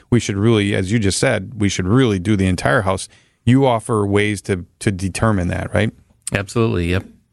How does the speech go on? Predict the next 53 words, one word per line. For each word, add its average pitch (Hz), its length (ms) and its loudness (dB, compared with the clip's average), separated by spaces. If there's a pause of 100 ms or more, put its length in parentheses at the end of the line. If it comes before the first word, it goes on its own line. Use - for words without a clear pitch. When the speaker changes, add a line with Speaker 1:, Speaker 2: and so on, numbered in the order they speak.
(100)
Speaker 1:
So, 104 160 0
and 98 600 0 (140)
blower 110 280 4
door 110 180 2
tests 110 460 -2
and 92 340 -2 (340)
Speaker 2:
Yep, 127 180 0
we 117 160 4
would 107 80 0
do 110 140 4
a 95 60 0
blower 117 280 2
door 123 160 2
test, 120 280 -2
so 117 100 -2
we'll 107 60 0
do 110 120 4
an 101 80 4
energy 104 400 2
audit, 107 300 0 (160)
you 120 80 4
know, 104 200 2 (160)
prior 98 480 0 (360)
to 101 200 2
us, 95 280 0
uh, 92 180 2
starting 101 400 0
our 98 100 2
work, 92 360 0
and, 90 180 2
uh, 87 40 4
you 87 180 2
can 92 140 0
see, 95 360 2 (380)
we 123 80 2
can 120 80 4
come 117 180 0
along 110 280 0
with 101 100 2
us, 104 260 -2
and 92 220 2
we 92 80 0
can 98 100 0
show 104 160 -2
you 98 140 4
all 98 100 2
the 95 80 0
vulnerable 90 400 0
spots. 87 420 -4
We 98 100 -2
do 90 220 2
a, 87 200 2 (480)
a 80 420 -2